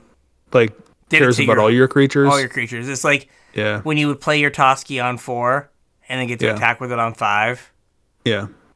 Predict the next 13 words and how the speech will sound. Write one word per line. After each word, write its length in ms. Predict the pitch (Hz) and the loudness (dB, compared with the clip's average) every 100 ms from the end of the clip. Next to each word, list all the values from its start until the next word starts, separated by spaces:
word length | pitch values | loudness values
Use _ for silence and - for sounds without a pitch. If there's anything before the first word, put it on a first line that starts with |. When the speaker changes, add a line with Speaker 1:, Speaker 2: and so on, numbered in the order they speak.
| _ _ _ _ | _ _ _ _
Speaker 2:
Um, 300 | 123 113 110 | -4 -2 -2
this 220 | 120 127 135 | -4 -8 -8
is 100 | - | -12
kind 340 | - 120 123 | -6 -4 -4
of 60 | 127 | -6
the 100 | 127 | -8
same 280 | 131 127 | -8 -8
thing. 220 | 117 127 123 | -6 -6 -6
It's 140 | 113 | -8
hard 220 | 117 117 | -6 -6
to 60 | 113 | -8
block. 520 | 110 104 107 131 - _ _ _ _ _ _ _ _ | -12 -4 -2 -2 -6 _ _ _ _ _ _ _ _
Speaker 1:
Yeah. 180 | 117 | -4